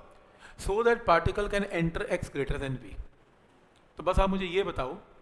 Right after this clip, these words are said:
कि अगर आप ये चाहते हो कि आपका particle बिल्कुल यहाँ से सेमी सर्कल, क्योंकि अगर आपका रीजन ये काफ़ी बड़ा है, मैंने बोला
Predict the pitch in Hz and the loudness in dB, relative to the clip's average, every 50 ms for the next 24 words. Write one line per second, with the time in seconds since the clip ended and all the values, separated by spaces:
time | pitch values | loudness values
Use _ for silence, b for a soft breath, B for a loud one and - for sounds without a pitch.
0 | - - _ _ _ _ _ _ _ _ - _ - - 190 180 165 190 202 208 | -20 -20 _ _ _ _ _ _ _ _ -20 _ -4 -2 0 2 4 4 4 4
1 | - 160 170 202 208 208 175 151 131 - 147 147 143 147 202 - - - - - | 2 2 0 0 0 0 -2 -4 -2 -2 -2 -2 -2 -6 -8 -12 -14 -16 -16 -18
2 | - - - _ _ - 185 170 160 160 - - 214 214 214 214 165 156 - - | -20 -20 -20 _ _ 2 4 4 4 4 4 4 4 4 4 4 0 0 0 -2
3 | 160 - 180 175 180 190 185 - - - - - - - - - - _ _ _ | -2 0 2 2 2 2 0 -4 -6 -12 -18 -20 -20 -20 -20 -20 -20 _ _ _
4 | _ _ _ _ _ _ - - - - 160 143 147 208 214 220 214 - 226 220 | _ _ _ _ _ _ -20 -20 -20 -20 -14 0 2 2 2 2 -2 -4 -4 -4
5 | 220 226 - - 165 160 160 147 165 185 180 - - 208 196 202 - 165 147 175 | -4 -6 -8 -4 0 2 2 4 4 2 0 0 0 -2 -2 -2 -4 -4 -2 -2
6 | 202 202 - - 175 175 175 - 185 185 196 196 B B B - - 196 190 214 | -2 -2 -2 -4 -4 -4 -2 0 0 0 0 -2 B B B -10 -8 -6 -4 -4
7 | - - 170 185 202 226 208 180 180 - - 202 185 170 175 202 208 214 214 214 | -2 -2 0 0 0 0 0 -2 -2 -2 -4 -6 -4 -2 0 0 0 0 2 4
8 | - - - 220 240 233 214 202 208 196 190 190 190 180 170 160 165 190 | 4 4 4 2 0 0 0 0 2 2 0 0 0 -2 -2 0 0 0